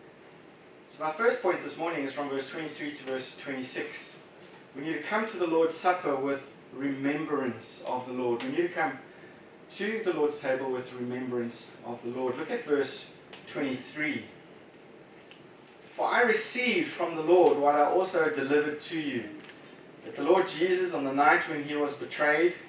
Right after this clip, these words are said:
took bread, and when he had given thanks, he broke it and said, 'This is my body which is for you. Do this in remembrance of me.' In the same way, he also took the cup after supper, saying, 'This cup is the new covenant in my blood.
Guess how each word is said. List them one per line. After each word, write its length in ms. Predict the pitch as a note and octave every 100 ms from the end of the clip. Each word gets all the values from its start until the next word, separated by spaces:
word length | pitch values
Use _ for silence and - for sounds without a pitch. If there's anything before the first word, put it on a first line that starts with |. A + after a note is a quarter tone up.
| -
took 240 | E3+ -
bread, 420 | C3+ C#3 C#3 - - - - - - -
and 140 | C3+
when 140 | D3+
he 60 | E3
had 180 | D#3 -
given 220 | D3+ D3+
thanks, 380 | - - E3+ -
he 100 | C#3
broke 360 | B2+ C#3 D3 E3
it 60 |
and 140 | C#3 C3
said, 340 | F3+ E3+ - - - - - -
'This 160 | C#3
is 100 | F3+
my 200 | D#3+ C#3+
body 360 | C3+ D3 E3 F3+
which 180 | E3+ E3
is 140 | D#3+
for 200 | - C#3
you. 140 | D3
Do 240 | E3 C#3+ E3
this 320 | F3 E3+ -
in 280 | D#3 D#3+ D#3 - - - -
remembrance 1120 | D3+ E3 E3+ F#3 G3+ E3+ D3+ D3+ D3 - -
of 240 | C3+ C#3+
me.' 380 | D3 E3 D#3+ A#2+ - - - - - - - - -
In 80 | A#2+
the 60 | B2+
same 300 | D#3 D#3 D#3
way, 240 | D#3 E3
he 60 | D3+
also 280 | D3 D3
took 200 | D3+ -
the 80 | -
cup 280 | - E3 -
after 260 | D#3 - B2+
supper, 320 | C#3+ - E3+
saying, 380 | - D3+ E3 F3+ - - - -
'This 200 | F3+ F3+
cup 240 | F#3 F3+
is 100 | F3
the 80 | C#3+
new 140 | D3+ D#3+
covenant 500 | E3+ E3 F3 E3+ D#3
in 80 |
my 160 | D3 C#3+
blood. 340 | C#3+ C#3+ A#2+